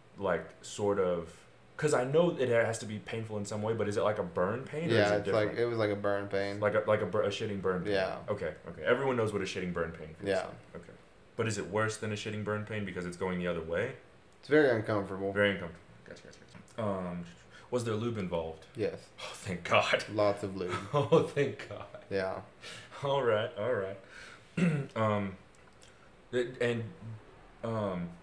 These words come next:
Speaker 1: did you, so you, so you got to see it. You got to see his, his wiener.
Speaker 2: I thought I wanted soft when he first pulled his pants down 'cause I was like, "You gotta get yourself hard. I'm not doing nothing."
Speaker 1: Yeah, for
Speaker 2: And
Speaker 1: sure.
Speaker 2: then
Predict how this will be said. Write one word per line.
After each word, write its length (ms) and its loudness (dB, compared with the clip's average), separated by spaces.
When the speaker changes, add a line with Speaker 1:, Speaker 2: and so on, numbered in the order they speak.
Speaker 1:
did 180 -6
you, 400 -4
so 160 -4
you, 180 -2
so 180 -4
you 180 -4
got 220 0
to 60 -6
see 260 -4
it. 100 -14
You 80 -6
got 160 4
to 60 -4
see 260 -4
his, 360 -8
his 140 -10
wiener. 260 -6
Speaker 2:
I 60 -4
thought 200 8
I 20 10
wanted 260 4
soft 400 6
when 100 0
he 40 -6
first 280 0
pulled 160 0
his 80 -14
pants 340 0
down 240 0
'cause 100 0
I 40 6
was 80 2
like, 160 0
"You 60 0
gotta 120 4
get 160 -2
yourself 240 -2
hard. 240 2
I'm 80 0
not 160 0
doing 180 -2
nothing." 340 -6
Speaker 1:
Yeah, 220 4
for 140 -4
Speaker 2:
And 80 2
Speaker 1:
sure. 200 4
Speaker 2:
then 120 0